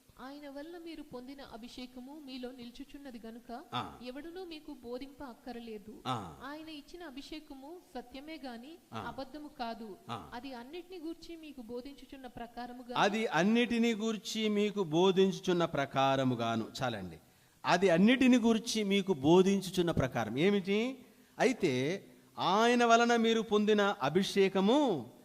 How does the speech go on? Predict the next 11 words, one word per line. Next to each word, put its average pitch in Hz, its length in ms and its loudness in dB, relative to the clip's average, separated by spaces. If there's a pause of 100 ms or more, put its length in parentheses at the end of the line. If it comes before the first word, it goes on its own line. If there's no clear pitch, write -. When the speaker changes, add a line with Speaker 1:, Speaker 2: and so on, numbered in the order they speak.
(300)
Speaker 2:
మీలో 240 380 6
నిలుచుచున్నది 269 720 6
గనుక 196 440 4 (680)
ఎవడును 240 440 6
మీకు, 262 500 4 (600)
చెప్పండి, 202 440 2 (680)
బోధింపనక్కరలేదు. 160 1700 6 (100)
ఆ 131 180 2
అభిషేకము 214 1120 4 (120)
నీకు 220 160 2
బోధిస్తుంది. 277 580 0